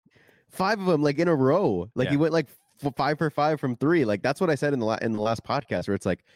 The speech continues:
Speaker 1: I don't know how a guy who can shoot like him, like, can't find minutes on this team. And I wonder if they are gonna start maybe giving him a little more spot minutes to see what he can do, because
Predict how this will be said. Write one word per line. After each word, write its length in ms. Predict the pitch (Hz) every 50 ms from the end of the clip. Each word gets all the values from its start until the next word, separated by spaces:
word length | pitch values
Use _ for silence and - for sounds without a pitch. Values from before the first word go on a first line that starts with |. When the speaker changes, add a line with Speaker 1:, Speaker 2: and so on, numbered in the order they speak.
| _ _ _ -
Speaker 1:
I 80 | - 117
don't 280 | 120 143 160 104 110
know 260 | 104 117 127 131 120 104
how 220 | - 117 110 107
a 80 | 101 90
guy 340 | - - 98 98 113 123 127
who 100 | 139 135
can 160 | - 110 90
shoot 340 | 87 - - 113 113 95 101
like 200 | 117 104 95 87
him, 380 | 107 95 95 104 113 131 143 147 _ _ _ _ _ _ -
like, 140 | 104 107 -
can't 260 | - - 117 110 -
find 220 | - 113 104 95
minutes 280 | 85 90 110 110 87 -
on 100 | 80 78
this 160 | 82 90 90 -
team. 340 | - 87 - - - - - _ _ _ _ _ _ -
And 120 | 117 117
I 40 | 117
wonder 340 | 110 104 117 127 131 123 123
if 220 | 104 107 113 -
they 140 | - 104 98
are 160 | 101 107 113
gonna 160 | 95 98 92 92
start 360 | - - 98 92 90 78 - _ _
maybe 440 | - 98 95 92 82 92 90 85 78 - _ _ _ _ _ _ -
giving 300 | 123 117 101 107 101 101
him 100 | 101 95
a 60 | 95
little 240 | 92 92 98 95 92
more 160 | 92 90 90
spot 360 | - - - 107 95 95 -
minutes 300 | 92 92 85 85 80 -
to 80 | - 95
see 200 | - - 98 92
what 120 | 90 87
he 60 | 90 87
can 160 | - 87 82
do, 280 | - 92 90 85 87 - _ _ _ _ _
because 500 | - 110 - 110 98 92 90 78 - -